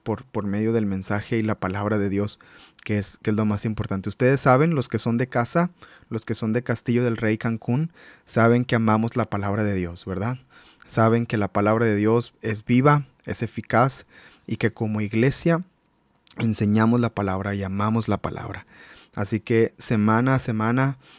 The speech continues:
queremos seguir, eh, entrando en ella y queremos aprender más de ella. Y bueno, como, como les digo, hemos titulado este podcast Somos Castillo, Somos del Rey. ¿Y, y por qué, por qué el nombre? ¿Por qué Somos Castillo? ¿Por qué Somos del Rey?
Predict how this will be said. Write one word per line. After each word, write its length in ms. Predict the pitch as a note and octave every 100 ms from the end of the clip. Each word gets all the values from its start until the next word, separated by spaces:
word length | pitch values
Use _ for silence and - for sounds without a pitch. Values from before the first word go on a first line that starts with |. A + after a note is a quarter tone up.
| _
queremos 540 | - G#2+ G#2 A#2 A2+ - _
seguir, 480 | - A2+ A2 A2 -
eh, 300 | A2 G#2 G#2+
entrando 480 | A2+ G#2+ A2+ A2+ A#2
en 80 | A2+
ella 340 | A#2+ B2+ C#3
y 40 | C3
queremos 520 | A2 G2+ G#2+ A#2 -
aprender 480 | G#2+ A2+ A2+ G2 G2
más 220 | F#2+ G2+
de 160 | G#2+ G2+
ella. 220 | D#2+ - _ - - _ _
Y 80 | -
bueno, 260 | A2 G#2 G2
como, 360 | G#2 G2+ G2
como 180 | A2+ A2
les 140 | A2
digo, 160 | A#2 C#3
hemos 160 | C#3+ C#3
titulado 380 | C3 A#2 A#2
este 200 | A#2+ C3
podcast 420 | A#2 A#2+ - C3 -
Somos 380 | - C3 C3+
Castillo, 480 | - A2+ - B2 C3
Somos 300 | B2 A#2+ A#2+
del 160 | A2+ G#2+
Rey. 260 | A2+ D#3+ - _ - - _
¿Y, 380 | - B2 A#2+ B2 -
y 100 | C#3
por 240 | D3+ C#3
qué, 320 | F3 F3+ F#3 - -
por 180 | B2+ -
qué 80 |
el 160 | D3 D3
nombre? 400 | C#3 C3 A2 F#2+
¿Por 200 | - A2+
qué 120 | C3+
Somos 380 | - C#3+ C#3+ -
Castillo? 500 | A#2+ - C3 A2 A#2
¿Por 200 | - G#2+
qué 120 | A#2
Somos 320 | - A#2 A#2
del 140 | A2 F#2
Rey? 240 | - -